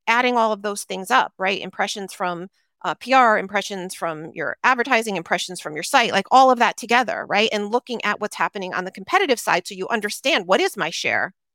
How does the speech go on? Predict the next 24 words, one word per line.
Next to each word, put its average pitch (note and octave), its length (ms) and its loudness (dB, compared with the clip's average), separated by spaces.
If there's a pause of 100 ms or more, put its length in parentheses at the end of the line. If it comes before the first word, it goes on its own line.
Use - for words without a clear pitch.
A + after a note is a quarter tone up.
(140)
It's - 180 -8
a A3 60 -4
percent D4 480 -2
of G3+ 100 -8
the F#3+ 80 -6
total, G3+ 540 -2
right? F#3+ 260 0 (140)
And G3 260 -4
your G3 240 0
audience A3+ 640 2
is G3 160 -2
bombarded G3+ 720 4
<laughs> - 60 0
every - 360 -4
day C4+ 360 0
as, G#3+ 200 -2 (100)
with C4+ 160 -2
messages B3 640 2
from A3 440 2
not B3+ 280 4
only B3+ 100 2
yourself, D4+ 340 0
but - 120 -6
competitors. G3+ 640 -2